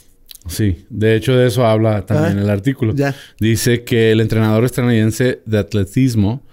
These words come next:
Speaker 1: Bill Bowerman, que después se hizo socio de Nike, o sea, era
Speaker 2: Mm.
Speaker 1: de los dos que, que inició Nike,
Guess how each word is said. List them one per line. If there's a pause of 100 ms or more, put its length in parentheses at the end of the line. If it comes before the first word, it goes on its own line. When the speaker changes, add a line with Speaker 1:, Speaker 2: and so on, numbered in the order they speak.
(260)
Speaker 1:
Bill
Bowerman, (680)
que
después
se
hizo
socio
de
Nike,
o
sea,
era
Speaker 2:
Mm.
Speaker 1:
de
los
dos
que,
que
inició
Nike,